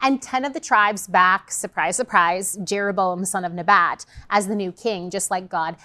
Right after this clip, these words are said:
had said through Ahijah the prophet. Now, when Rehoboam tries to gain the tribes back through military force, another prophet of God tells him to stop, which, you know, to his credit, he does. Now, if you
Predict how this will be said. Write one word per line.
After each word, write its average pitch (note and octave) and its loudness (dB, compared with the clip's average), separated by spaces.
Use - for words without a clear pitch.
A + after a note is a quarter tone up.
had B3 -2
said B3 6
through A3+ -2
Ahijah F#3 -4
the E3+ -16
prophet. - -2
Now, C4 6
when C4+ 0
Rehoboam D4+ 6
tries A#3+ 2
to A3 -4
gain G#3 2
the A3 2
tribes G3 0
back F#3 0
through C4 -6
military G#3 -6
force, A3 -4
another A#3 2
prophet C#4+ 2
of C4 -4
God B3+ 2
tells G#3+ -2
him G3+ -8
to G#3 -10
stop, F#3 0
which, G#3+ -6
you D4 0
know, D4 0
to F#4 2
his G#4 4
credit, - 0
he G#3+ -8
does. E3+ 2
Now, C#4+ 4
if A4+ 4
you A4+ 6